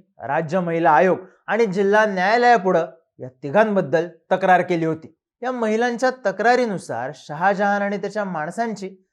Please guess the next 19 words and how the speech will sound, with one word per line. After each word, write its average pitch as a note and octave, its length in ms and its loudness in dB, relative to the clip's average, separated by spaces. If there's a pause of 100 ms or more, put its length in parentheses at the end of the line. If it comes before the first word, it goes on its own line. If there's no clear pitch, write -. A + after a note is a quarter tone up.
(140)
संदेशखालीमध्ये G3 960 -2
दहशत F3 440 -4
आहे. B2+ 140 -2 (460)
या C3 80 -6
दहशतीच्या D3+ 600 -4
जोरावर F3 420 2 (380)
त्यांनी G#3 280 -2
जागा F3 380 4
बळकावल्या. D3+ 500 0 (340)
"आमच्या G3+ 340 0
व्यवसायांवर G#3 720 0
स्वतःचा F#3 640 0
होल्ड F#3+ 380 0
आणला, G3 300 4 (360)
पण D3+ 120 -12
त्यांनी D3+ 460 -8
महिलांनाही E3+ 840 -2
लक्ष्य D#3+ 280 -2
केलं." C#3 220 -4